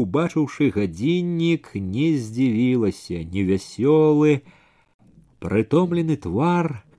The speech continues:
кранула мілая Ганне змоўніцкая, хітраватая усмешка. Пахваліла усмешкай.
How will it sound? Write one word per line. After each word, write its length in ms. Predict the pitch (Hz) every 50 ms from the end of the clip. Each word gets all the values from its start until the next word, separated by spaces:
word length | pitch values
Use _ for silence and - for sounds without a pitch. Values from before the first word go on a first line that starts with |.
| -
кранула 580 | - - 90 101 113 143 180 180 165 165 156 139 - _ - _ _ _ _ _ _ - _ _
мілая 640 | - 76 80 87 135 185 190 180 170 165 151 147 117
Ганне 600 | 80 82 104 147 170 165 156 151 151 147 143 113
змоўніцкая, 1160 | 82 69 71 73 80 113 165 180 180 175 170 151 147 135 - - - - - 87 76 71 71 - _ _ _ _ _ _
хітраватая 1000 | _ - - - 135 147 143 - 107 127 120 104 127 165 180 175 - 170 165 160 160
усмешка. 1040 | 165 151 - - - - 95 117 143 131 110 101 - - - - - 73 67 65 - _ _ _ _ _ _ _ _ _ _ _ _ _ _ _ _ _ - -
Пахваліла 760 | - 131 131 - - 131 160 147 151 170 165 165 160 151 151 143
усмешкай. 920 | 120 - - - 117 120 139 139 131 120 - - - - 92 78 -